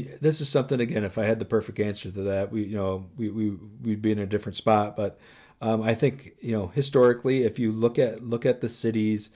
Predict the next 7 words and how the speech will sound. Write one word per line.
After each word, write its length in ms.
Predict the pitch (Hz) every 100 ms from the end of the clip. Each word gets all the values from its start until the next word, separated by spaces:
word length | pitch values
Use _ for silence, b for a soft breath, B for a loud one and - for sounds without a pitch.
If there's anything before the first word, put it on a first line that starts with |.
| b b b _
that 260 | 107 101 92
have 800 | - 113 107 104 101 101 98 - _ _ _
the 100 | 98
most 340 | 92 95 104 -
restrictive 480 | 117 - 113 120
gun 240 | 113 104 98
laws, 420 | 92 92 92 -